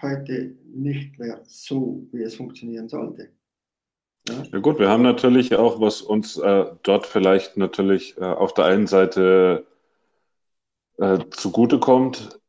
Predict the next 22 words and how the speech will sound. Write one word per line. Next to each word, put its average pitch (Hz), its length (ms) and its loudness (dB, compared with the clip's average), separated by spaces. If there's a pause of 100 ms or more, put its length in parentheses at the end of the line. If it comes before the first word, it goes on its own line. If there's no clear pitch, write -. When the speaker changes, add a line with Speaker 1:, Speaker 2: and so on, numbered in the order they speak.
(460)
Speaker 2:
und 107 180 2
auf 101 140 2
der 104 120 4
anderen 104 240 4
Seite 98 260 2
behindert, 95 480 2
ist 98 140 -2
halt 98 140 2
einfach 90 260 -4
unser 95 260 0
Rechtssystem, 110 580 0
das, 90 180 -4
was 87 220 -2
wir 90 100 2
haben. 110 280 0
Wir 90 100 4
sind 92 220 0
nicht 95 200 -4
gebunden 104 600 2
an 95 240 -2
eben 95 520 -2
jemand 98 1000 2